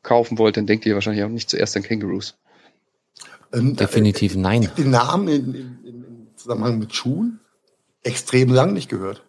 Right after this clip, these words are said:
Speaker 2: muss ich ehrlich sagen.
Speaker 3: Roos, ja, eine Zeit
Speaker 2: Roos,
Speaker 3: lang
Speaker 2: ja.
Speaker 3: hatten die,
Speaker 1: Ja.
Speaker 3: ja. Okay, das heißt also, du hast noch, äh, Zusatzleistungen auch auf Anfrage.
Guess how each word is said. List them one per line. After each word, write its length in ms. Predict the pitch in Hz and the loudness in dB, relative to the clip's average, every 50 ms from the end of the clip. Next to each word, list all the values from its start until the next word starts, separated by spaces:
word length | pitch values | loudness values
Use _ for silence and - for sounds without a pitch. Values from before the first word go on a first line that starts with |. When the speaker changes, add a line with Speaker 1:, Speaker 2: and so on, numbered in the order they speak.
| _ _ _ _ _ - | _ _ _ _ _ -10
Speaker 2:
muss 140 | - - | -8 -6
ich 60 | 104 104 | -6 -6
ehrlich 180 | 104 98 95 | -6 -6 -6
sagen. 140 | - 101 101 110 | -6 -4 0 0
Speaker 3:
Roos, 460 | 123 135 131 117 - - - - - | 2 2 2 2 2 2 2 0 2
ja, 300 | 107 101 98 101 104 110 | 2 2 4 4 2 0
eine 160 | 110 117 120 | 0 -2 -4
Zeit 240 | - - 123 127 - | -2 0 0 2 2
Speaker 2:
Roos, 80 | 151 147 | 0 0
Speaker 3:
lang 40 | 139 | 0
Speaker 2:
ja. 80 | 139 135 | 0 0
Speaker 3:
hatten 220 | 135 113 127 131 | 2 0 0 0
die, 380 | 120 127 123 123 120 120 117 110 - _ _ _ - | 0 -2 0 0 -2 -2 -4 -8 -12 _ _ _ -2
Speaker 1:
Ja. 140 | 107 110 | 0 2
Speaker 3:
ja. 100 | 117 123 - - _ _ _ - _ _ _ _ _ _ _ _ _ - _ _ _ _ _ _ _ _ - - - - _ _ _ _ _ _ _ _ _ _ _ _ _ _ | 2 0 -2 -6 _ _ _ -20 _ _ _ _ _ _ _ _ _ -20 _ _ _ _ _ _ _ _ -20 -20 -20 -20 _ _ _ _ _ _ _ _ _ _ _ _ _ _
Okay, 420 | - 95 87 - - 90 92 101 - _ - - - | -12 -10 -8 -4 -4 -4 -4 -4 -8 _ -20 -16 -4
das 140 | - 120 104 | -2 0 2
heißt 180 | 113 120 117 - | 2 2 2 2
also, 140 | 131 120 110 | 0 2 4
du 120 | 120 113 | 4 4
hast 300 | 113 120 117 - - - | 4 4 2 0 -4 -6
noch, 400 | - 104 113 110 - - - - - - | -2 0 0 0 0 -2 -14 -14 -6 -2
äh, 300 | 113 107 - - 71 78 - - | 0 0 0 0 -6 -10 -8 -6
Zusatzleistungen 1000 | - - - 117 104 107 101 - - - 95 92 92 - - 98 92 92 90 90 | -4 -2 0 2 2 2 2 0 0 0 0 0 0 0 -4 -4 -4 -4 -4 -4
auch 260 | 85 85 82 - - _ _ | -4 -8 -8 -10 -14 _ _
auf 200 | - 98 85 - | -2 -2 -2 -2
Anfrage. 520 | - 90 90 - - 87 82 78 82 82 | -6 -8 -8 -8 -8 -10 -10 -10 -10 -16